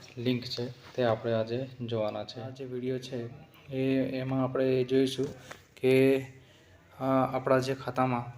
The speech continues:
સરકાર દ્વારા ડી બી ટી દ્વારા જે પૈસા નાખે છે, એ, અ, એ, એ ખાતું કયું છે અને એ કઈ રીતે જોઈ શકાય, એ આપણે જોશું. તો સૌપ્રથમ આપણે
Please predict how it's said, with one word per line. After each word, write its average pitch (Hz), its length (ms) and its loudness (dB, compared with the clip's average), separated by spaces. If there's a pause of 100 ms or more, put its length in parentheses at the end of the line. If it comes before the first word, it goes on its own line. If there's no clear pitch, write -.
(280)
સરકાર 135 500 2
દ્વારા 127 420 4 (440)
ડી 135 120 2
બી 139 140 2
ટી 147 180 2
દ્વારા 131 320 6
જે 123 120 4
પૈસા 123 360 0
નાખે 120 280 0
છે, - 440 -6 (520)
એ, 131 440 2
અ, - 320 -10 (380)
એ, 131 340 0 (260)
એ 139 60 0
ખાતું 131 680 -2
કયું 139 240 6
છે 131 200 -2
અને 123 800 -2 (560)
એ 127 40 -2
કઈ 139 220 6
રીતે 127 220 4
જોઈ 117 200 0
શકાય, 127 380 -2 (120)
એ 120 80 -2
આપણે 123 380 2 (320)
જોશું. 113 400 -2 (840)
તો 127 180 2
સૌપ્રથમ 135 880 0
આપણે 131 600 0